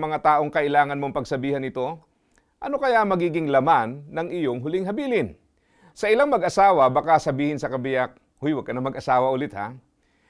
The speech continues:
Baka yung iba naman ay may kinalaman sa property na hindi pa nahati para sa pag-iiwanan. Maaaring meron ding pagbilin tungkol sa asset sa bangko, negosyo,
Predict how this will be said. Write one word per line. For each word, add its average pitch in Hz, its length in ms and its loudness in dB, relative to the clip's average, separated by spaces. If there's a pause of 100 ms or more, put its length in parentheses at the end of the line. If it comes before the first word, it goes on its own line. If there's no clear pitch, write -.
(120)
Baka 123 320 4
yung 156 160 2
iba 143 160 2
naman 147 320 2
ay 135 80 -2
may 127 80 -2
kinalaman 127 640 0
sa 120 160 -2
property 127 640 -2
na 120 80 -6
hindi 113 240 -6
pa 135 80 0
nahati 156 560 -2
para 156 240 -2
sa 196 80 -8
pag-iiwanan. 196 800 -4 (480)
Maaaring 208 560 4
meron 190 240 2
ding 175 160 -2
pagbilin 151 560 0
tungkol 143 320 -4
sa 120 320 0
asset 120 400 -6
sa - 80 -12
bangko, 131 880 0 (160)
negosyo, 160 880 0